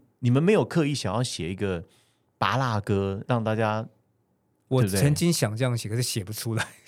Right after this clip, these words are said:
Speaker 1: 因为我觉得你个性，
Speaker 2: <laughs> 都很难唱。
Speaker 1: 你个性不是那一种个性的人啊。
Speaker 2: 对，就不是那样个性，对啊。
Speaker 1: 虽然你，虽然你在商业的唱片公司里面，但是你做出来的事情并不是那么的迎合大众，应该这样讲。
Speaker 2: 对啊，我之前就
Speaker 1: 没有刻意要迎合大众，是偶尔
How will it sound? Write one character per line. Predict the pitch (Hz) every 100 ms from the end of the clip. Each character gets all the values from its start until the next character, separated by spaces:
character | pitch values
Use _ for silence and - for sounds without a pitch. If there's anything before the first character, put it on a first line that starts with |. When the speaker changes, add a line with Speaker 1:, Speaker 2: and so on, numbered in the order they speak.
| -
Speaker 1:
因 | 180
为 | 208
我 | 131
觉 | 170
得 | 165
你 |
个 | - 208 139
性， | 139 135
Speaker 2:
<laughs> |
都 |
很 |
难 | 143 123
唱。 |
Speaker 1:
你 | 120
个 | 117 202 151
性 | 165
不 | 123
是 | 127
那 | 135 127
一 |
种 | 92
个 | 170 -
性 |
的 |
人 |
啊。 |
Speaker 2:
对， |
就 | -
不 | -
是 | 147 151
那 | 139
样 | 127
个 | 127 110
性， | 120 101
对 | 98 104
啊。 | 98 - _
Speaker 1:
虽 | - 196
然 | 170
你， | 120 - _
虽 | - 170
然 | 143
你 |
在 | 117 143
商 | 135 139
业 | 123
的 | 104
唱 | - 120
片 | 113
公 | 107 107
司 | 98
里 | 95 80
面， | 90 87
但 | 151
是 | 156 117 - _ _ 123
你 |
做 | 110 208 139
出 | 165
来 | 127
的 |
事 | -
情 | 110 104 -
并 | 175 117
不 | 110
是 | 131
那 | 127
么 | 117 98
的 | 92 85 82 _ -
迎 | 127 147
合 | 101 110
大 | 123 95
众， | 95 85
应 | 101
该 | 107
这 | 101
样 | 90
讲。 | 80 - - -
Speaker 2:
对 | 131
啊， |
我 | 127 120
之 | 135 147
前 | 127
就 | 196
Speaker 1:
没 | 147
有 |
刻 | 131 165
意 | 165
要 | 143
迎 | 117
合 |
大 | 117
众， | 123 -
是 | - 247 -
偶 | 160 233
尔 | 127